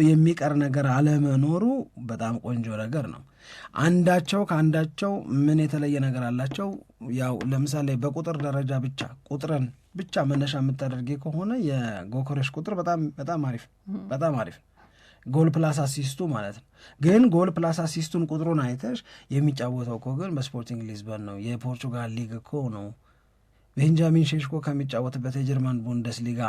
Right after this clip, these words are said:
Speaker 1: አንጻር ሳየው የፖርቹጋል ሊግ ደከም አይልም ወይ ምናምን እያልሽ ከሄድሽ ደግሞ ቁጥሮችሽን ወይ የበለጠ የምታጠናክሪበት፣ ቁጥሮችሽን ወይ ደግሞ መጠራጠር የምትጀምሪበት፣ ሌሎች ነገሮችን ልይ እስቲ፣ እንቅስቃሴው ልየው፣ እንቅስቃሴው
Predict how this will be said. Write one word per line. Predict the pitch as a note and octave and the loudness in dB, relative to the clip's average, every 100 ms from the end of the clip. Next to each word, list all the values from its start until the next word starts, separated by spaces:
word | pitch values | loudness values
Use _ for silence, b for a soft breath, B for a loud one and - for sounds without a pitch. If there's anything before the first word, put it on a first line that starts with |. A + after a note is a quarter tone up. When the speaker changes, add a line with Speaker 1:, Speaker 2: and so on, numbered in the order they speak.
| - G#2+ | -4 -2
Speaker 1:
አንጻር | A#2+ B2+ B2 - B2 B2 | 0 2 0 -2 -2 -2
ሳየው | C3 D3 F#3 A3+ | -2 -2 -2 -2
የፖርቹጋል | C#3+ B2+ C#3+ C#3 D#3 C#3+ C#3 C#3 | -2 -2 -4 -4 -2 0 2 2
ሊግ | F3 A#3 A3 B B B B | 2 0 -2 B B B B
ደከም | E3 C#3+ D3 C3+ | 0 2 4 4
አይልም | C3 C#3 D#3 | 6 6 8
ወይ | D3 A#2 - _ _ - | 8 4 -4 _ _ -4
ምናምን | C3 E3 | 0 4
እያልሽ | G3 G3 F#3 | 6 6 4
ከሄድሽ | - F#3 G3+ G#3+ | 0 0 0 -2
ደግሞ | G3+ G3+ B3 D4+ B B B - | -2 0 0 -2 B B B -10
ቁጥሮችሽን | A2 A2 A2 C3+ F#3 A#3 - - | -6 -6 -4 -2 0 -2 -4 -6
ወይ | B2 C#3 | 0 4
የበለጠ | D3+ C#3 C3 B2 - | 4 4 2 0 -2
የምታጠናክሪበት፣ | A2 A#2 A#2+ - G#2+ A#2 C3+ E3+ A3 C#4 | -4 -4 -6 -6 -4 -4 -4 -2 2 2
ቁጥሮችሽን | F3 C3+ C3 C#3 C#3 | 0 -2 -2 -2 -2
ወይ | C#3 B2 | -2 -2
ደግሞ | A#2 A2+ A2+ | -4 -6 -6
መጠራጠር | G#2+ G2 F#2 G#2 G#2 | -6 -8 -6 -6 -6
የምትጀምሪበት፣ | G#2+ A2+ G#2+ A2 G#2+ G#2 G2 F#2+ F#2+ | -6 -6 -6 -8 -8 -10 -10 -10 0
ሌሎች | D3 E3+ E3 | 4 4 4
ነገሮችን | D#3 C3 C3 C3+ F#3+ D3 | 0 0 -2 -2 -2 -4
ልይ | G2+ G2 G2 B B | -4 -8 -12 B B
እስቲ፣ | C#3 C3+ | -6 -2
እንቅስቃሴው | D#3+ C#3+ C3+ G#2 B2+ C#3 G2+ | 0 0 -2 -2 -2 -2 -4
ልየው፣ | G2 G2 G2 | -4 -8 -4
እንቅስቃሴው | A#2+ C3+ D#3+ D3+ E3+ F#3+ | -4 -2 -4 0 0 0